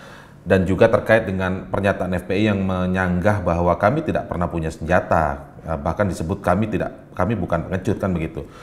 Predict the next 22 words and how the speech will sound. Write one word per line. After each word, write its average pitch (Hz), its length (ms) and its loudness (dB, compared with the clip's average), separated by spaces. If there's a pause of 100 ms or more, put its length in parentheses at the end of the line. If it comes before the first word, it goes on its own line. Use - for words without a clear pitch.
(220)
Nah, 92 160 -2
kemudian 113 320 8
muncul 123 240 2
narasi, 113 240 4
apakah 127 240 2
ini 170 160 4
sebuah 131 240 6
narasi 135 400 4
yang 123 80 0
sedang 110 320 0
dibangun 95 720 0
atau 104 480 0
seperti 113 320 0
apa? 123 240 4
Karena 139 240 4
sebagian, 117 560 6 (320)
eh, 107 240 6
pihak 127 480 2
atau 123 160 -2
masyarakat 120 560 0
meyakini 117 880 0
adanya 101 720 0